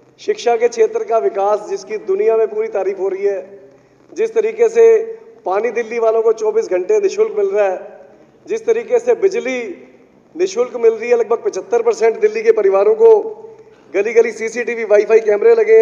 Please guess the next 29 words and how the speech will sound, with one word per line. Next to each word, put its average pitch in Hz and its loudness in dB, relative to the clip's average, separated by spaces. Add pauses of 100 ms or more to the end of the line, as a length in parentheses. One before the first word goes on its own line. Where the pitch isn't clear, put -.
हैं, 202 -2 (760)
डोर 220 6
स्टेप 233 0
डिलीवरी 226 2
हो 226 8
रही 226 2
है, 220 6 (1160)
लाखों 226 0 (360)
युवाओं 196 2
को 226 4 (600)
रोजगार 220 4
देकर 220 6 (560)
उनको 214 4
इंडिपेंडेंट 214 2
बनाया 220 4
जा 214 4
रहा 214 4
है। 196 -2 (920)
इसके - -4
पहले 240 2
भी 277 -6
अध्यक्ष 220 0
जी 262 -10
लगातार 226 -2
आठवां 208 -2
ये 233 4
budget 202 0
आया 170 -2
है, 196 -10